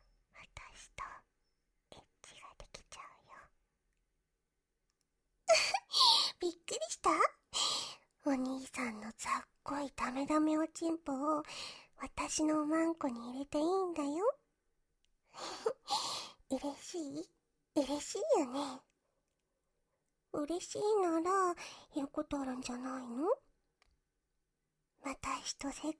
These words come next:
クスさせてもらえて嬉しいです。ありがとうございます。こ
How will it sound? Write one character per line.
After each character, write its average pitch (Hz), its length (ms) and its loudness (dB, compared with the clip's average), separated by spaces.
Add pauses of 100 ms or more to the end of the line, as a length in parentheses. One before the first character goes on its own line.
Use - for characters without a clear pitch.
ク 285 120 -6
ス 269 160 -10
さ - 160 -10
せ 277 160 -6
て 277 160 -4
も 285 240 2
ら 285 160 0
え 285 100 -4
て - 160 -12
嬉 285 340 -4
し 320 220 -6
い 311 60 -12
で - 200 -14
す。 - 120 -6 (1000)
あ 285 40 -4 (180)
り 349 140 -4
が 320 200 -2
と - 140 -6
う 262 40 -2 (320)
ご 247 80 -6 (580)
ざ 294 60 -6
い - 20 -6
ま - 80 -10
す。 427 260 -6 (1600)
こ - 180 -16